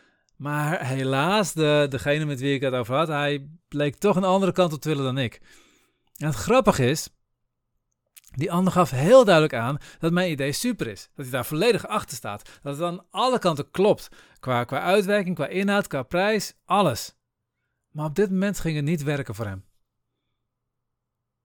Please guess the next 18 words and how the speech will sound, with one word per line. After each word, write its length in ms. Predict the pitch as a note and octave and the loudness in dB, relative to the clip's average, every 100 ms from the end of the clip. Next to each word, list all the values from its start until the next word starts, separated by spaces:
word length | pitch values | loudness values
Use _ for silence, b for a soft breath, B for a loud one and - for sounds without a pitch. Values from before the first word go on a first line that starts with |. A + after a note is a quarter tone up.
| _ _ _ _ | _ _ _ _
En 80 | C#3 | -10
dat 100 | C#3 | -8
is 60 | - | -4
prima. 460 | D#3 D3 A2+ C#3 _ _ _ _ _ _ _ | 0 0 -2 -6 _ _ _ _ _ _ _
Sterker 340 | - D#3 B2+ | 0 2 2
nog, 140 | A2 | -2
het 80 | C3+ | -4
is 80 | C3 | -6
fantastisch 460 | C#3+ B2 F3 C#3 D3+ | -6 -2 -2 -2 -6
om 100 | A#2 | -4
zo'n 180 | C#3 | -4
geweldige, 680 | A#2+ C#3 C#3 D#3+ D3+ C#3+ B2+ | -2 -2 -2 0 0 0 -4
duidelijke 400 | A#2+ D3 D#3+ D3 | -6 -2 -2 -4
bevestiging 500 | B2 - E3 D#3+ D3 | -10 -6 -6 -4 -8
te 60 | - | -8
krijgen 300 | - C3 B2+ | -4 -4 -2
dat 160 | C3+ | -4
je 120 | B2+ | -4